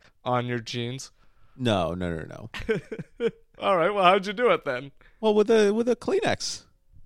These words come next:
Speaker 1: Every time? You used a Kleenex every time?
Speaker 2: I mean, I always try to. I don't know.
Speaker 1: Well, at what age did you start developing that habit where you walk on the street and just blast snot rockets off, like, to the side to clear your nose?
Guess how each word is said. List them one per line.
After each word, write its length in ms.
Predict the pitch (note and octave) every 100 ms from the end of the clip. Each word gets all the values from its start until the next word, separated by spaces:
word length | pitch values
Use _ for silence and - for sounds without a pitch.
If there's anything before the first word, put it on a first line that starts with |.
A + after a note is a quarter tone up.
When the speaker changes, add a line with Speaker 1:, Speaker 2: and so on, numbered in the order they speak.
| -
Speaker 1:
Every 300 | G3 B3 A#3
time? 300 | A3 A#3 B3+
You 80 |
used 220 | A3 A#3 A3+
a 40 |
Kleenex 400 | G3 G#3+ A#3 A3+
every 220 | A3 G#3+
time? 300 | G#3+ G#3 A#3+ - _ _ _ _ -
Speaker 2:
I 60 | D#3+
mean, 120 | D#3+
I 140 | D#3
always 240 | E3+ F3+ -
try 260 | C3 C#3+
to. 360 | A3 A#2+ B2 E3 _ -
I 80 | B2+
don't 120 | D#3+
know. 240 | G#2 E3 _ _ _ _
Speaker 1:
Well, 180 | D3+ E3
at 160 | F3 D#3
what 220 | F#3 G3+
age 260 | F#3 F#3 C#3
did 160 | D#3
you 80 | D3+
start 300 | D3+ D#3+ D3+
developing 720 | C#3 C#3 D3 D3 C3+ D3+ C#3 C3
that 260 | C3+ B2+
habit 400 | B2+ C3+ C3 C3
where 120 | A#2 C3
you 160 | C3
walk 300 | B2+ C3 C3
on 120 | C#3+ C3
the 60 |
street 420 | B2 - C3 C3 -
and 120 | C3
just 240 | B2+ A2+
blast 480 | C3 B2+ C3 A#2+ -
snot 340 | - C3+ C3 C3
rockets 480 | B2+ A#2+ B2 A#2+
off, 300 | - C3+ - -
like, 220 | A#2 A2+
to 100 | B2+
the 100 | A#2+
side 340 | - C3 B2
to 60 | A#2+
clear 260 | - C3 A#2+
your 100 | A#2+
nose? 360 | B2 A#2+ A#2